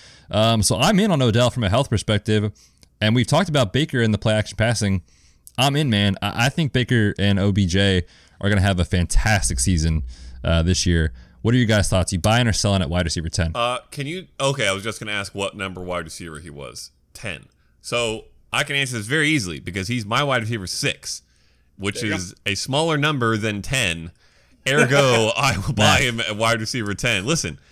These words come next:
Speaker 3: One less digit. Yeah,
Speaker 2: Yeah.
Speaker 3: that's funny.
Speaker 2: Uh, there is a lot of similarity weapon-wise, to a degree, between the Browns and the Vikings of the last couple years. Except that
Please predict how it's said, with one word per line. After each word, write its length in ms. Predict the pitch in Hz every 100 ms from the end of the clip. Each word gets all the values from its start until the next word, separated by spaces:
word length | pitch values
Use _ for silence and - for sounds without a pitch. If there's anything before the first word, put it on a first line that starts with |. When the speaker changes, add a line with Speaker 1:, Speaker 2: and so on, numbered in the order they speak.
| 156
Speaker 3:
One 220 | 190 240
less 260 | 240 254 -
digit. 380 | 294 - 131 -
Yeah, 220 | 214 185
Speaker 2:
Yeah. 200 | 113 104
Speaker 3:
that's 180 | 82 -
funny. 200 | 185 131 -
Speaker 2:
Uh, 460 | 131 135 135 127 - -
there 260 | 127 170 247
is 60 |
a 60 | 254
lot 220 | 185 185
of 60 | 175
similarity 840 | 165 139 123 147 131 110 104 104 - 117 98 113 135
weapon-wise, 760 | 110 92 90 85 87 90 - - -
to 120 | 113
a 40 |
degree, 460 | 87 80 87 82 101 _ _ _
between 600 | 110 - 127 123 120 117
the 120 | 104
Browns 560 | 92 117 160 120 117 113 -
and 460 | 110 110 110 110
the 100 | 101
Vikings 680 | 98 131 156 101 85 85 87 -
of 300 | 92 90 87
the 100 | 92
last 320 | 92 90 87
couple 260 | - 87 90
years. 420 | 80 71 - - _ _ _ _ _ -
Except 480 | 131 - 220 214 -
that 300 | 82 120